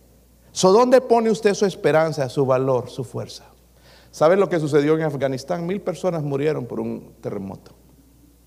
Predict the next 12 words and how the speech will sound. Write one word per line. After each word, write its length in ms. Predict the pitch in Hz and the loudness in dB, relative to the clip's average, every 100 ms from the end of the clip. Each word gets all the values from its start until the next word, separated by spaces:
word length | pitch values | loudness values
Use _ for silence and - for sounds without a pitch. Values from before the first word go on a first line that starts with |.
| _ _ _ _ _ _ _ _ - | _ _ _ _ _ _ _ _ -12
Esa 180 | 165 180 | -6 -2
gente 280 | 160 160 151 | -2 -2 -4
no 80 | |
tiene 240 | 147 143 123 | -4 -4 -4
nada. 360 | 135 131 104 - _ _ _ _ _ _ _ _ _ _ _ _ _ _ _ _ | -8 -10 -12 -18 _ _ _ _ _ _ _ _ _ _ _ _ _ _ _ _
Amén. 320 | 107 120 127 - - _ _ _ _ _ _ - 143 | -8 -8 -8 -14 -20 _ _ _ _ _ _ -14 -4
Lo 160 | 143 | -4
poquito 380 | 139 180 175 170 | -2 -2 0 2
que 100 | 165 | 2
tenía 280 | 160 165 196 | 0 0 0
lo 140 | 151 | 0
perdieron 420 | 123 110 110 101 | 0 2 0 0